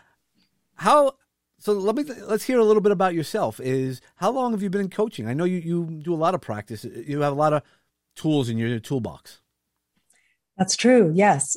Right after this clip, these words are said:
Speaker 2: Uh, so, well, I first trained as a coach in two thousand three, two thousand four, which was at the tail end of my work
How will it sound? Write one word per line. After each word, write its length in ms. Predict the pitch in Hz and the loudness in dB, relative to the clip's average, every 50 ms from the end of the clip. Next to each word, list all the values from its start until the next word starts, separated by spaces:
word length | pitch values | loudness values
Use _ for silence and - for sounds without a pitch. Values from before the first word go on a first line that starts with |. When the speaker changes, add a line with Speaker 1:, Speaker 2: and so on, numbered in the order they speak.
| - _ - | -10 _ 0
Speaker 2:
Uh, 240 | 185 185 175 - 240 | 0 2 2 0 -2
so, 240 | - - 208 190 | 0 4 4 6
well, 440 | 180 175 190 185 175 185 214 - - - | 6 6 6 6 6 6 4 2 0 0
I 160 | 196 196 190 | 2 4 4
first 640 | 175 - - 214 226 247 240 - - - - _ _ | 2 2 2 2 4 4 2 0 -6 -8 -14 _ _
trained 420 | - - - 196 196 196 202 196 | -6 0 4 6 6 8 8 6
as 140 | 196 175 165 | 6 4 2
a 60 | 170 | 0
coach 400 | - - 175 175 180 180 - - | 0 2 2 2 2 2 0 -4
in 240 | - - 196 175 170 | -2 0 2 2 2
two 140 | - 185 190 | 2 0 0
thousand 320 | - 175 170 156 - 165 | 2 2 0 2 0 -2
three, 340 | - - 180 180 175 180 202 | -2 0 2 2 4 4 4
two 180 | 196 - 190 185 | 2 2 0 0
thousand 380 | 190 175 156 147 165 147 - | 0 0 2 0 0 -2 -2
four, 420 | - 160 165 175 180 196 247 330 - _ - - - - - - - - - _ _ _ _ | -2 -2 0 0 0 0 -2 -4 -8 _ -20 -20 -20 -20 -20 -20 -20 -20 -20 _ _ _ _
which 320 | _ - 196 208 196 - 226 | _ 0 2 2 2 4 4
was 140 | 220 190 | 4 4
at 100 | 196 190 | 4 4
the 100 | - 214 | 2 2
tail 320 | 208 - 170 196 190 185 190 | 0 2 2 4 6 6 6
end 380 | 185 180 170 175 185 208 - - _ | 6 6 6 4 4 2 0 -2 _
of 260 | 196 185 180 175 160 | 0 2 2 4 4
my 160 | 180 175 170 | 4 4 4
work 360 | 165 160 170 165 165 160 - | 2 2 0 -2 -2 -4 -6